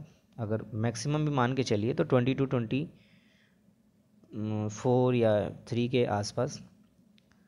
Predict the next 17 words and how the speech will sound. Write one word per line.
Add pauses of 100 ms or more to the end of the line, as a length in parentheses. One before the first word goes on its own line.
(400)
हो
सकता
है। (640)
कट
ऑफ
और
सेफ
स्कोर
की
अगर
हम
लोग
बात
करें, (1200)
out
of
hundred,